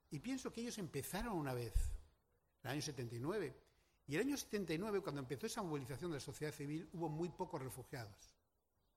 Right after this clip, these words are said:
que llegaran. Pero se ha convertido en un elemento de movilización y de trabajo contra el racismo y la xenofobia. Puede ser que no consigamos la batalla inmediata de traer a las personas refugiadas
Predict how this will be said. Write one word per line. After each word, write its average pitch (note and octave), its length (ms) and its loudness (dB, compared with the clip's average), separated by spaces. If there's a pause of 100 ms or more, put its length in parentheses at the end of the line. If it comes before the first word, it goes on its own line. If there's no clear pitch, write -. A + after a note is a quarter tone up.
que C3+ 140 -2
llegaran. A2+ 320 -4 (1500)
Pero D3+ 200 4
se G#3 140 4
ha C4+ 100 6
convertido A3 1000 0
en E3 180 2
un A3+ 100 0
elemento F#3+ 500 2
de D#3+ 100 4
movilización D3+ 880 0 (120)
y D#3 80 0
de D3 100 2
trabajo D#3+ 340 -2
contra D3 240 0
el B2 60 0
racismo D3+ 340 -2
y D3+ 40 0
la C#3 60 0
xenofobia. A2 600 -6 (760)
Puede C4+ 300 4
ser A3+ 340 6
que C#3+ 140 0
no D3 160 0
consigamos D3 720 0
la C#3 160 6
batalla F3 400 6
inmediata D#3 640 6
de B2 100 2
traer B2+ 300 0
a C3 100 0
las B2 160 -4
personas C3+ 320 -6
refugiadas C3 640 -4